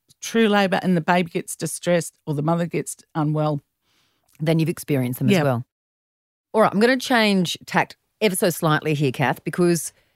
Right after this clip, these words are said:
Speaker 2: um, I have a number of questions around Braxton Hicks.
Speaker 1: Mm.
Speaker 2: What is Braxton Hicks, Kath?
Speaker 1: Well, good old Doctor Braxton Hicks. Was
Speaker 2: Oh,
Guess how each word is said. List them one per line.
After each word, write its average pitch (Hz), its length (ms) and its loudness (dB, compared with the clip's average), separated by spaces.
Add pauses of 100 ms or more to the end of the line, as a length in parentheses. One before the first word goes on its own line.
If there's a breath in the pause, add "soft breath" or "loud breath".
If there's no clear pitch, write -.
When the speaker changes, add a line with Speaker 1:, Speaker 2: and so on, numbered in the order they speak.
(200)
Speaker 2:
um, 156 360 2
I 151 180 4
have 147 340 0
a 143 140 0
number 175 380 4
of 180 100 -2
questions 135 520 -2
around 131 320 0
Braxton 131 560 -2
Hicks. - 840 -8 (260)
Speaker 1:
Mm. 165 240 -8 (460)
Speaker 2:
What 170 160 4
is 185 120 0
Braxton 151 480 0
Hicks, - 420 -6
Kath? - 440 -12 (240 soft breath)
Speaker 1:
Well, 196 100 0
good 240 180 4
old 220 260 2 (140)
Doctor 208 260 0
Braxton 175 500 0
Hicks. - 500 -4 (480)
Was 190 80 0
Speaker 2:
Oh, 226 60 6